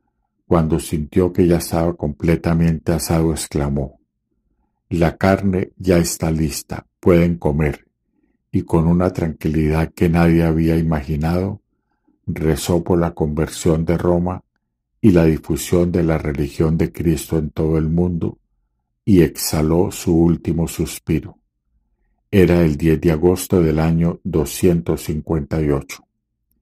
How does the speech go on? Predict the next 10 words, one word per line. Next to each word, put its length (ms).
El 220
poeta 500
Prudencio 800
dice 460
que 120
el 100
martirio 680
de 140
San 300
Lorenzo 680